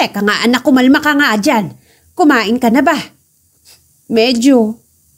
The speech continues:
"Kumain ka ng medyo? Ah, alam mo, anak, gutom lang yan. Ayan, may pagkain dyan galing kay Doc."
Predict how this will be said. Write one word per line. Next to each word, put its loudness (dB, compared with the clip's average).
"Kumain 2
ka 0
ng 0
medyo? 0
Ah, -6
alam -2
mo, 4
anak, 0
gutom 0
lang 2
yan. -2
Ayan, 2
may 4
pagkain 0
dyan 2
galing 2
kay 0
Doc." -4